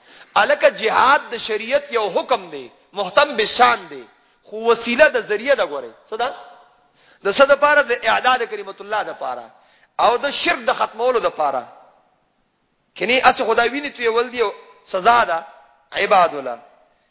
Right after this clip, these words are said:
یاره، یو زبردست نکته یې ویلې ده. نکتې ته وګوره. «ومن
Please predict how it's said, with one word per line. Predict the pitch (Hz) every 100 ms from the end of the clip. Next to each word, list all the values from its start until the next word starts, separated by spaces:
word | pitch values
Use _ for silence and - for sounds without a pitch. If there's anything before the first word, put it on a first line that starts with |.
| _ _
یاره، | 160 220
یو | 226
زبردست | 196 202 208 233 -
نکته | 208 196 220
یې | 208
ویلې | 175 165
ده. | 175 - - - _ _ _ _ _ _ _ _ _ -
نکتې | 185 254 240
ته |
وګوره. | 220 175
«ومن | 190 233 277